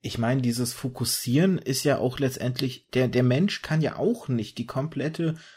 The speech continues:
Realität um sich wahrnehmen, weil unser Gehirn selektiert ja auch in Dinge, die uns wichtig sind.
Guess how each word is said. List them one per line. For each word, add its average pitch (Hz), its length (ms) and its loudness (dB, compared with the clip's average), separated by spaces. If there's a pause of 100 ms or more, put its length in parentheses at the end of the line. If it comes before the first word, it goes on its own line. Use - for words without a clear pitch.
(120)
Realität 127 540 4
um 127 140 0
sich 120 240 -4
wahrnehmen, 123 400 2
weil 107 100 2
unser 127 220 2
Gehirn 135 360 2
selektiert 131 560 0
ja - 200 -2
auch 143 320 4
in 110 200 -2
Dinge, 117 220 2
die 104 140 -2
uns 101 220 -6
wichtig 156 360 -4
sind. 92 260 -6